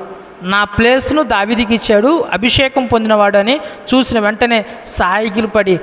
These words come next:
నమస్కారం చేశాడు. ఇందాక చెప్పానే, సౌలు యొక్క గర్వాన్ని బట్టి మెఫీబోషెతు ఏం చేశాడో తెలుసా? ఇలాంటి అనాథగా బతికాడు. అలాంటి కడు భేద స్థితిలో ఉండి కూడా మెఫీబోషెతు తన యొక్క మంచితనాన్ని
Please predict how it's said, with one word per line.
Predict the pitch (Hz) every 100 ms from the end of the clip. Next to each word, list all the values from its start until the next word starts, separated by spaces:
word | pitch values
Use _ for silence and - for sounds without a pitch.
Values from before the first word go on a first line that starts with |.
| - -
నమస్కారం | 170 175 - 170 160 156
చేశాడు. | 156 156 139 139 - - - - - 170
ఇందాక | 190 180
చెప్పానే, | 196 208 208 180 - - - - - -
సౌలు | - 233 254 311 330
యొక్క | 320 320
గర్వాన్ని | 247 240 226 277 294
బట్టి | 269 262 262 226 254 - - -
మెఫీబోషెతు | 220 254 277 - 285
ఏం | 269
చేశాడో | 262 254 233
తెలుసా? | 226 214 262 330 - - -
ఇలాంటి | 208 220 247 277 247 262 254 -
అనాథగా | 226 262 285 277
బతికాడు. | 233 214 196 214 175 151 - - - - -
అలాంటి | 190 226 269 320 - 311 294 285 - - -
కడు | 254 320
భేద | 269 294 311
స్థితిలో | 349 330 330 320
ఉండి | 302 285
కూడా | 277 254 190 214 311 - - - - 180
మెఫీబోషెతు | 226 240 302 294 254 226 208 - -
తన | 226
యొక్క | 226 220 - 220 190 214
మంచితనాన్ని | 214 240 302 285 247 240 226